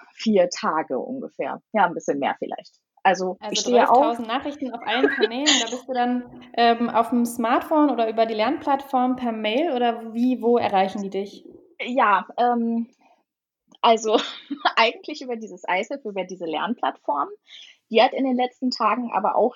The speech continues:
Speaker 1: ihre Grenzen der Kapazität gezeigt, weil eben ja auch nicht nur wir als Schule das haben, sondern einige in Deutschland und, ähm,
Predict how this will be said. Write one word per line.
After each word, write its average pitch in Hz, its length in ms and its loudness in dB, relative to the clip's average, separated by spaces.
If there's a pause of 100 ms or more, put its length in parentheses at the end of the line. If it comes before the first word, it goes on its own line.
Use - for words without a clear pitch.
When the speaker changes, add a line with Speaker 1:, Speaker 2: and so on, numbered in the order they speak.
(120)
Speaker 1:
ihre 208 260 0
Grenzen 220 540 -2
der 180 140 0
Kapazität 190 720 -4
gezeigt, - 480 -4
weil - 180 0
eben 185 220 -2
ja 175 160 4
auch - 120 -2 (360)
nicht 190 260 -2
nur 165 180 0
wir 214 200 4
als 151 180 2
Schule 151 320 -2
das - 200 -8
haben, 170 360 -2 (460)
sondern 180 380 0
einige 196 380 2
in 156 120 -2
Deutschland 165 420 2
und, 180 300 -6
ähm, 190 400 -2